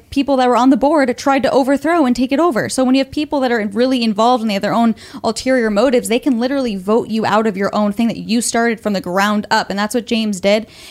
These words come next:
And I just think it's really disgusting, and it will backfire on them because I've only seen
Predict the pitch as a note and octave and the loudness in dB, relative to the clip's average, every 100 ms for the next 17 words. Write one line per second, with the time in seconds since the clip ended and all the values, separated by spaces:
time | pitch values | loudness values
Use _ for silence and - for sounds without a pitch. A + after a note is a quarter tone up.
0 | A#3+ - G3+ A#3 C4 A#3+ A#3 B3 A3+ - | -6 0 0 0 -2 -2 -2 -4 -4 -4
1 | A#3 - C4 - - D4 D#4+ D4 B3+ A#3+ | -4 -2 -4 -2 0 2 2 2 0 0
2 | A#3+ C4 B3+ B3+ C4 C4 A#3+ A3 G#3 _ | 0 0 0 0 0 0 -2 -4 -6 _
3 | - A#3+ A#3 - C4+ C#4+ C#4+ C#4 - A#3+ | -2 0 -2 -2 2 4 2 0 0 0